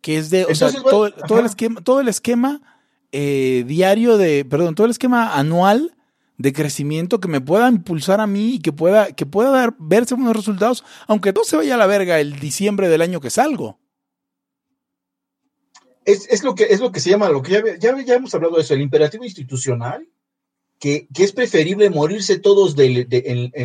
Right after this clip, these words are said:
Speaker 2: en la onda de Lemmings, a, a que qué tal que me salgo y, y no se mueren, güey, y yo sí me muero.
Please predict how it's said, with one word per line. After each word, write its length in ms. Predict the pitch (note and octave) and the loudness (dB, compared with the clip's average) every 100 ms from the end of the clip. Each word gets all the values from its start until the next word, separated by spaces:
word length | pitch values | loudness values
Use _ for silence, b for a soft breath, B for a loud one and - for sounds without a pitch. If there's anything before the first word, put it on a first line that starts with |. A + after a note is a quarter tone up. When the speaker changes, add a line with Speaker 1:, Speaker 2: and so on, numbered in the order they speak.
| A#2+ | -4
Speaker 2:
en 120 | B2 | 0
la 100 | C3 | 0
onda 240 | D#3+ F3+ | 0 2
de 120 | C3+ A#2 | 2 2
Lemmings, 640 | B2 C#3+ F3 C4 - - _ _ _ _ _ _ _ _ _ _ _ _ _ _ _ | 0 0 -2 -6 -12 -20 _ _ _ _ _ _ _ _ _ _ _ _ _ _ _
a, 240 | C3 C3+ - | 0 0 0
a 100 | D3+ | 0
que 160 | C3 C#3+ | 0 -2
qué 120 | D#3+ | 0
tal 180 | G3+ F#3 | 0 0
que 100 | E3+ | 0
me 140 | C#3 | 0
salgo 300 | C3 E3+ G3 | 2 2 2
y, 160 | G3+ D3 | -4 -4
y 140 | D#3 | -2
no 120 | D#3+ | -2
se 160 | D#3+ - | 0 0
mueren, 340 | D3+ F3 G3 | 0 0 0
güey, 200 | F#3 G3 F#3+ B | 0 -2 -4 B
y 100 | C3 | -2
yo 80 | D3+ | -2
sí 160 | E3+ | -2
me 140 | E3+ D3+ | -4 -2
muero. 300 | D3+ E3 | 0 0